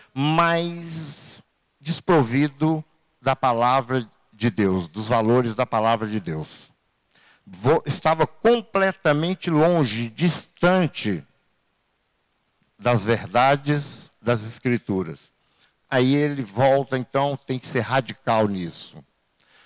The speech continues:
Nós precisamos tomar uma atitude oposta. Estamos nos distanciando a uma conversão que nos traga de volta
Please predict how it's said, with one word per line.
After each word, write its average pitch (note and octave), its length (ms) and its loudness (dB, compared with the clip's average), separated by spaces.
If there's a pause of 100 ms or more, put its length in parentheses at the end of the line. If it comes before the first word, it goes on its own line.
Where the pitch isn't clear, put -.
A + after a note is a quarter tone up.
(100)
Nós A#2+ 260 0
precisamos B2+ 560 0
tomar C3 460 2
uma C3+ 300 0
atitude C3+ 920 -2
oposta. B2+ 800 -2 (640)
Estamos D3 480 2
nos C#3+ 320 2
distanciando D#3+ 1160 0 (240)
a C#3+ 160 2
uma D#3 220 4
conversão D3 680 2
que D3+ 180 -2
nos C#3 280 0
traga C#3+ 320 2
de A#2 100 2
volta C#3+ 500 4